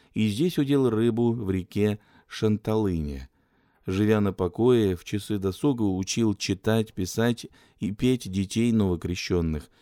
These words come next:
из которых многие и жили в его келье. Иногда сочинял церковные песнопения,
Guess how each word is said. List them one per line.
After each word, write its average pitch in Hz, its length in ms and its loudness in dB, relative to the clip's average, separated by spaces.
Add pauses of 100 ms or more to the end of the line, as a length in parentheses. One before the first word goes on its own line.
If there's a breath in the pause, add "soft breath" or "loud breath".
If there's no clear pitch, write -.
(200 soft breath)
из 107 160 -4
которых 127 420 4
многие 127 720 2 (260 soft breath)
и 110 160 0
жили 127 460 2
в 123 60 2
его 92 340 0
келье. 78 680 -4 (360 soft breath)
Иногда 131 380 6
сочинял 156 460 -2
церковные 139 580 2
песнопения, 92 1120 0